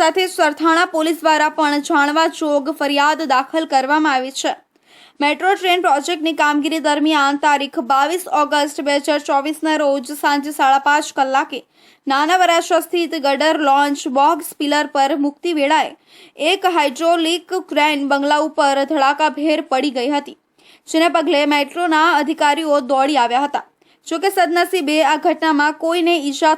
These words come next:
થઈ ન હતી. લોન્ચર મશીન બંગલા પર પડવાના કારણે નુકસાન થયું છે, જેથી બંગલાને હાલ બંધ કરી દેવામાં આવ્યો છે. પોલીસ સહિતના અધિકારીઓની હાજરીમાં બંગલામાં પરિવારને પ્રવેશવા દેવામાં આવ્યો હતો. સાથે જ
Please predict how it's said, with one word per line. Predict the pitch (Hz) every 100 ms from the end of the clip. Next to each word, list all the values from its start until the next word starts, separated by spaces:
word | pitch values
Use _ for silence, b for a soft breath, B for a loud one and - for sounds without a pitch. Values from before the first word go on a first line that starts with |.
| 320
થઈ | 302
ન | 294 262 269 262
હતી. | 269 220 _ b b b
લોન્ચર | 269 269 277 294 277
મશીન | 294 320 285 277
બંગલા | 277 277 311 330
પર | 330
પડવાના | 294 269 294 302 294
કારણે | 294 294 285 285
નુકસાન | 269 - 294 302 302 -
થયું | 269 247 -
છે, | 269 - _ b b -
જેથી | 330 359 339
બંગલાને | 311 339 311 311 311
હાલ | 302 311 262
બંધ | 302 302 277
કરી | 277 285
દેવામાં | 269 240 240 240
આવ્યો | 240 277
છે. | - - - - B B _
પોલીસ | 302 330 381
સહિતના | 359 349 359 349 302
અધિકારીઓની | 311 311 294 320 294 311
હાજરીમાં | 320 285 294 339 302 302 254
બંગલામાં | 285 294 320 294 285 302
પરિવારને | 285 254 262 277 302 311 320
પ્રવેશવા | 269 262 294 302 302 247
દેવામાં | 254 262 294 302 277
આવ્યો | 262 262
હતો. | 269 - - _ b b -
સાથે | - 302 320 359 311
જ | 311